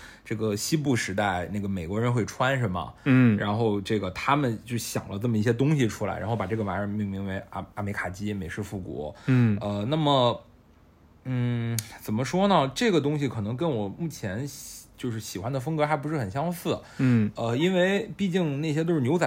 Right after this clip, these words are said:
Speaker 1: 服饰嘛，所以说整，
Speaker 2: 嗯。
Speaker 1: 整体来说可能会，呃，更糙，
Speaker 2: 嗯。
Speaker 1: 然后，呃，更夸张。
Speaker 2: 嗯。
Speaker 1: 也不是更夸张吧，它就有一些方面骑马的设计，比如说喇叭裤，对，比如说喇叭裤，呃，然后比如说丹宁，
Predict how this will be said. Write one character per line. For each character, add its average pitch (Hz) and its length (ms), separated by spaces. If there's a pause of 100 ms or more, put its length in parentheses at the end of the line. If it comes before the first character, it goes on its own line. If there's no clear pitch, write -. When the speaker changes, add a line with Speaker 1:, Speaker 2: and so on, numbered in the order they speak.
(120)
Speaker 1:
服 98 180
饰 107 220
嘛， 90 180
所 - 180
以 139 120
说 117 120
整， 107 160
Speaker 2:
嗯。 - 120
Speaker 1:
整 127 160
体 135 140
来 95 200
说 123 380
可 - 140
能 98 200
会， 110 400 (560)
呃， 101 340 (220)
更 139 160
糙， 135 420 (340)
Speaker 2:
嗯。 139 160
Speaker 1:
然 123 180
后， 120 600
呃， 107 400
更 147 180
夸 139 260
张。 131 340 (120)
Speaker 2:
嗯。 117 340
Speaker 1:
也 110 80
不 123 100
是 190 40
更 208 100
夸 196 160
张 190 180
吧， 143 140
它 165 140
就 175 80
有 110 180
一 113 60
些 143 100
方 180 180
面 156 200
骑 - 160
马 170 140
的 104 80
设 151 180
计， 123 60
比 104 60
如 101 60
说 139 140
喇 113 100
叭 101 120
裤， - 320 (580)
对， 113 160
比 107 80
如 110 60
说 131 120
喇 113 160
叭 98 100
裤， 110 360 (400)
呃， 104 500
然 104 100
后 139 100
比 107 120
如 107 100
说 127 120
丹 143 260
宁， 120 340